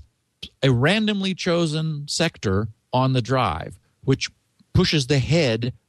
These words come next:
over to some other sector. Then it returns to the sector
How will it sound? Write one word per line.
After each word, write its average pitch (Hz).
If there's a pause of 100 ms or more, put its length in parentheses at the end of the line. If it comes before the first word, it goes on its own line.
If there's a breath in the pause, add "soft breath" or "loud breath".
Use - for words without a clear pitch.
(220)
over 131
to 127
some 127
other 123
sector. 85 (600 soft breath)
Then 147
it 240 (160)
returns 147 (200)
to 160
the 147
sector 139